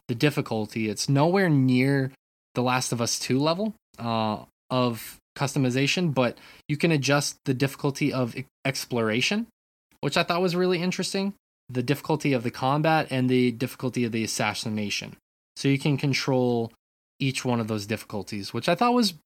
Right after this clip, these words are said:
pretty interesting. Uh, like, coming from an Assassin's Gre-, Creed game from, uh, what was it, eight, nine years prior, that's a big departure, and I thought that was really cool. It's very modern.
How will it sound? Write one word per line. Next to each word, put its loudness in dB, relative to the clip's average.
pretty 2
interesting. 0
Uh, -4
like, -2
coming 2
from 2
an 4
Assassin's 0
Gre-, 0
Creed 0
game 0
from, -2
uh, 0
what -2
was -4
it, -6
eight, -4
nine 2
years 0
prior, 0
that's 0
a -4
big 2
departure, 0
and -2
I -2
thought -2
that -2
was -4
really -2
cool. -2
It's -6
very 0
modern. 0